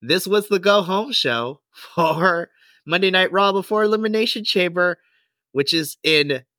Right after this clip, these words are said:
a few <laughs> days. Oh my goodness.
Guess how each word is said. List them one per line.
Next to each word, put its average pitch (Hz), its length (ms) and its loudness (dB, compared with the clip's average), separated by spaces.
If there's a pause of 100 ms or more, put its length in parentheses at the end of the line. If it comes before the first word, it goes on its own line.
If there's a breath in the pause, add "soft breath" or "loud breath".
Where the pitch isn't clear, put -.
(100)
a 123 100 -4
few 185 520 0
<laughs> - 20 -4
days. 135 480 0
Oh 120 160 -6
my 117 220 -8
goodness. 113 600 -12